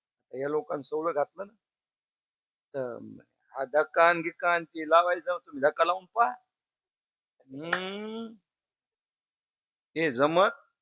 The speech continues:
जुने काही काही तुमचे पूर्वज तुम्ही बघितले असतील. आता अलीकडची पिढी एक वस्तुस्थिती बरं काय, नाही तर तुम्ही म्हणाल, "महाराज कसं बोलाय?" अलीकडे तेवढे काही आता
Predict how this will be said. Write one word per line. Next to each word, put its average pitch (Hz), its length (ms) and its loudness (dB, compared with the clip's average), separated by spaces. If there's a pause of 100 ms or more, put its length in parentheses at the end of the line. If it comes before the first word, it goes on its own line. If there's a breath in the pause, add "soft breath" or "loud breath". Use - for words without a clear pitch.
(1500)
जुने 160 220 -2
काही 160 200 0
काही 170 180 -4
तुमचे 165 340 -20
पूर्वज 160 340 -8
तुम्ही 160 280 -14
बघितले 156 360 -4
असतील. - 280 -10 (640)
आता 98 280 -12
अलीकडची 143 480 -8 (100)
पिढी 156 240 -6 (580)
एक 139 160 -8 (100)
वस्तुस्थिती 156 640 -4
बरं 180 180 -2
काय, 143 180 -4 (460)
नाही 131 120 -8
तर 131 100 -14
तुम्ही 147 200 -14
म्हणाल, 139 280 -6
"महाराज 139 280 0
कसं - 280 -8
बोलाय?" - 420 -20 (680)
अलीकडे 165 540 2
तेवढे 160 300 -2
काही 160 160 0
आता 156 140 -2